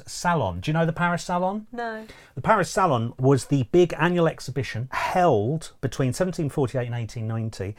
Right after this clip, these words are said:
Speaker 1: It was the place to get your paintings
Speaker 2: Right.
Speaker 1: exhibited at.
Speaker 2: Right.
Speaker 1: Um, and that way you may well be noticed and then your career could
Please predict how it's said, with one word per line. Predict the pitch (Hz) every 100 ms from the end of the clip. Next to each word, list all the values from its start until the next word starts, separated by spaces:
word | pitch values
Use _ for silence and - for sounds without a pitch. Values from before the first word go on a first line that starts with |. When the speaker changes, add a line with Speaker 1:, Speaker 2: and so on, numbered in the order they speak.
| - - - -
Speaker 1:
It | -
was | 135 131 110
the | 143 170 160
place | - 170 123 -
to | 127
get | 127 104
your | 120 139 131
paintings | - 117 117 113 104 104
Speaker 2:
Right. | 98
Speaker 1:
exhibited | 175 120 113 - 92
at. | 92 -
Speaker 2:
Right. | 190 180 170 - - - -
Speaker 1:
Um, | 117 117
and | 123
that | 127
way | 127 117
you | 117 117
may | 123 123
well | 113 123
be | 117
noticed | 110 101 - 101 -
and | 107
then | 107
your | 107 101
career | - 110 104
could | 101 104